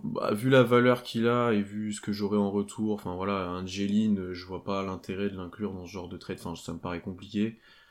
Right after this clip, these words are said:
Enfin, voilà, après, il y a des joueurs plus... Isaiah Joe, pareil, je vois pas ce qu'il apporterait non plus dans ce genre de trade. Enfin, ouais, de par leur salaire, de par leur rôle, je sais pas, je, je vois pas être inclus dans ces trades-là.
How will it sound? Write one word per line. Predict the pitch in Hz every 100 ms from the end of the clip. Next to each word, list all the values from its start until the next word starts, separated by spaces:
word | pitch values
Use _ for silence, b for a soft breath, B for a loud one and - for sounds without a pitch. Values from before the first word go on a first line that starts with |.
| b b
Enfin, | - 87
voilà, | 87 101
après, | 87 98
il |
y |
a | 90
des |
joueurs | 87 95 -
plus... | - 95
Isaiah | 95 98 101
Joe, | 95 104 101 98
pareil, | 92 104 104
je | 101
vois | 90
pas | 101 95
ce | 90
qu'il | - 90
apporterait | 85 87 - 101
non | 92 87
plus | - 101
dans | 98
ce | 87 - 92
genre | 92
de | 92
trade. | 90 110
Enfin, | 101 - B B B
ouais, | 104 104
de | 104
par | 117
leur | 113 107
salaire, | 117 113 117 113
de | 104
par | 101 98
leur | 98
rôle, | 110 113
je | -
sais | 110
pas, | 110 - -
je, | - - 98 95
je | 95 101
vois | 98 95
pas | 117 117
être | 107 101
inclus | 95 -
dans | 104
ces | 98 92
trades-là. | - 90 92 90